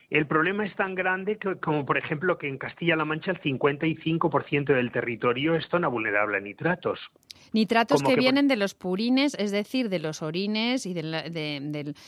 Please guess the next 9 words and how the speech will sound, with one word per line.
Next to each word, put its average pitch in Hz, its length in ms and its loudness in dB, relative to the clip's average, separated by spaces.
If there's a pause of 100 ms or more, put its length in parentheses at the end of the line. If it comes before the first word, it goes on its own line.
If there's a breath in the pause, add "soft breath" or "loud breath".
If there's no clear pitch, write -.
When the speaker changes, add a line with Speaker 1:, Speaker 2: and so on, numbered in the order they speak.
(120 loud breath)
Speaker 2:
de 165 120 -4
las 156 180 -2
defecaciones 170 800 -4
de, 208 120 2
de 160 320 -2
las, 143 340 -6
de 156 120 -8
las 139 160 -8
granjas. 202 640 0